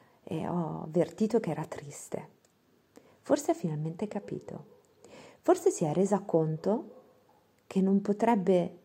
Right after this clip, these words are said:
mai dire davvero e onestamente di aver capito, ma almeno ora può non lamentarsi così tanto quando, ehm, non posso uscire a cena qualche sera o quando non vado mai io da lei, ma viene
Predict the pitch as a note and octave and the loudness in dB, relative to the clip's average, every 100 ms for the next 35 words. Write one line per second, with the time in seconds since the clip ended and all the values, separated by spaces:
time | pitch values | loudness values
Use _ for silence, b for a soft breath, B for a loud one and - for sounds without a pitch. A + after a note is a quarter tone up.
0 | _ _ _ _ G#3 C4 F3 F#3+ E3 E3 | _ _ _ _ 4 4 8 6 6 4
1 | E3+ C#3+ F3+ C#4 G#3 D3 - D3+ C3+ C3+ | 2 8 10 10 8 4 -4 -8 -8 -8
2 | - E3 B3 C4 C4+ B3+ - - F#3+ F3+ | 0 8 10 8 6 0 -4 -6 -4 -2
3 | E3 - E3+ E3 D#3 D3 b b b b | -4 -6 -6 -6 -2 -6 b b b b
4 | - F3+ G3+ F#3+ F3+ D#3+ D3+ E3+ B3 - | 0 6 8 8 6 4 2 2 0 0
5 | E3+ D#3+ G3 A3+ B B B - G3 G#3+ | 2 2 2 0 B B B 4 6 6
6 | - E3+ E3 E3 F3 F3 F3 - F3+ D#3+ | 4 -4 -2 2 2 2 -2 0 0 2
7 | E3 C#4+ D4 G#3 F#3+ E3+ D#3+ D#3 D3+ D3 | 4 4 6 4 4 4 0 2 4 2
8 | - B B B - F#2 - - - - | 0 B B B -8 -6 -6 -10 -10 -12
9 | - - _ - - G3+ D#3+ - E3 - | -16 -20 _ -20 -2 2 2 2 -2 -2
10 | - F3 E3 E3 E3 E3 E3 D3+ - F3+ | 0 4 4 4 2 0 0 0 0 2
11 | C#4 C4 F3 - B B B - F3+ E3 | 6 8 6 2 B B B 0 6 6
12 | D#3+ D#3+ F#3 F3+ F3 F3+ F3 F#3 F#3 F3 | 6 8 8 10 8 10 10 10 10 8
13 | F#3 F#3+ F3 F3 G#3+ F#3 E3+ D#3 F#3+ D#3+ | 10 8 10 12 12 12 8 4 4 4